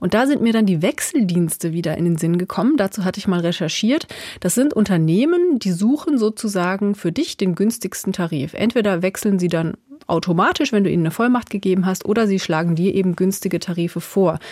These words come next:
Und gut daran ist auch, dass quasi nur, wenn du wirklich sparst,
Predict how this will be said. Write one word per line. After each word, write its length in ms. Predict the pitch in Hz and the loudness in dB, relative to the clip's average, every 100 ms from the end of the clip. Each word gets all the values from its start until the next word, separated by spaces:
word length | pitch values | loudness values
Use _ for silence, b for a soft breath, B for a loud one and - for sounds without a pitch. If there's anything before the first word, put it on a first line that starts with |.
| B B B | B B B
Und 200 | - 185 | -6 -4
gut 180 | - 294 | 0 2
daran 320 | 285 - 226 | 2 2 0
ist 260 | 208 - - | 0 -6 -4
auch, 380 | 180 202 415 - B B B - | 0 2 0 -4 B B B -2
dass 320 | 214 220 - - _ _ - | 0 2 -2 -8 _ _ -4
quasi 280 | 202 196 190 | 2 4 4
nur, 280 | 208 381 240 | 4 4 2
wenn 180 | 185 185 | 2 2
du 280 | 247 214 | 2 2
wirklich 420 | 220 294 349 - - | 0 0 -2 -6 -8
sparst, 720 | - 269 156 139 - - | -4 -2 0 -2 -6 -8